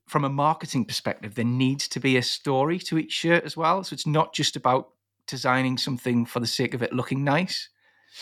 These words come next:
Um, and I think I mentioned in the book that the need to come up with a new narrative every season,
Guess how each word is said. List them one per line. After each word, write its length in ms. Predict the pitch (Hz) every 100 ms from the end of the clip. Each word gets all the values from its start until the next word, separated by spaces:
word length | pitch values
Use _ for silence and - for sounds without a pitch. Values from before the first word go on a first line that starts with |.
| - - _
Um, 360 | 131 123 120 120
and 100 | 123
I 40 |
think 240 | 123 - 151
I 40 |
mentioned 360 | 131 120 - 123
in 60 |
the 60 | 117
book 280 | 113 123 117 -
that 240 | 123 120 - _ _ _ _ _ _ _
the 120 | 123
need 360 | 131 135 139 139
to 100 | -
come 220 | - 135
up 80 | 135
with 100 | 127
a 80 | 120
new 260 | 120 127
narrative 480 | 127 117 127 - 117
every 240 | 107 110
season, 640 | 101 - 107 101 98 98